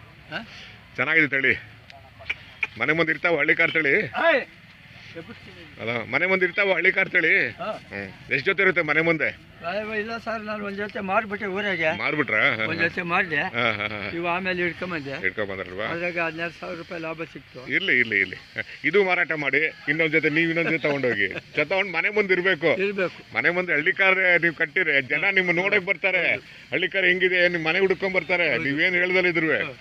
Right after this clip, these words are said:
Speaker 2: ಅಲ್ವಾ?
Speaker 1: ನಮ್ದು ಯಾವ ಊರು ಸ್ವಾಮಿ?
Speaker 2: ನಮ್ದು ತುಮಕೂರು.
Speaker 1: ತುಮಕೂರು.
Speaker 2: ಹ್ಮ್, ನಮ್ದು ಇಂಡಿಯನ್ ಹಳ್ಳಿ ಕಾರ್ ಅಂತ ಒಂದ್ ಚಾನಲ್ ಇದೆ.
Speaker 1: ಹಾ.
Speaker 2: ಹಂಗಾಗಿ, ಹಾ?
Speaker 1: ಹಾ.
Speaker 2: ಹಳ್ಳಿ ಕಾರ್ ತಳಿನ ಉಳಿಸ್ಬೇಕು, ಬೆಳೆಸ್ಬೇಕು. ಈಗ ನೋಡಿ, ನಿಮ್ ತಂದೆಯವರು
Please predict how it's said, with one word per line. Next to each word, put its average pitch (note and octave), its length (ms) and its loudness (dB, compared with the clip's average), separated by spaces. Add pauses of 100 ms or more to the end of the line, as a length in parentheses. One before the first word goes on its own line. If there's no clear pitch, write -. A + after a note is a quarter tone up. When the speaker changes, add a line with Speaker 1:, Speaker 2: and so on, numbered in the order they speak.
Speaker 2:
ಅಲ್ವಾ? B2+ 280 0 (280)
Speaker 1:
ನಮ್ದು F3+ 160 -8
ಯಾವ F#3+ 200 0
ಊರು F#3+ 100 -6
ಸ್ವಾಮಿ? D3+ 460 -10
Speaker 2:
ನಮ್ದು D3 240 0
ತುಮಕೂರು. D#3 420 0 (260)
Speaker 1:
ತುಮಕೂರು. E3 400 -10
Speaker 2:
ಹ್ಮ್, G#2+ 280 -12
ನಮ್ದು A2+ 260 -4
ಇಂಡಿಯನ್ C3+ 320 0
ಹಳ್ಳಿ C#3 220 0
ಕಾರ್ C#3+ 180 -2
ಅಂತ B2 160 -6
ಒಂದ್ D3+ 200 -4
ಚಾನಲ್ A#2 340 0
ಇದೆ. G2+ 240 0
Speaker 1:
ಹಾ. - 320 -14 (300)
Speaker 2:
ಹಂಗಾಗಿ, F2+ 360 -6 (100)
ಹಾ? A#2+ 120 -6
Speaker 1:
ಹಾ. - 460 -16 (320)
Speaker 2:
ಹಳ್ಳಿ A#2 160 0
ಕಾರ್ A#2 180 -2
ತಳಿನ A#2+ 280 -2
ಉಳಿಸ್ಬೇಕು, B2 580 -2
ಬೆಳೆಸ್ಬೇಕು. A#2+ 600 0
ಈಗ B2 80 2
ನೋಡಿ, C3+ 260 0
ನಿಮ್ C3+ 140 -6
ತಂದೆಯವರು C#3 340 0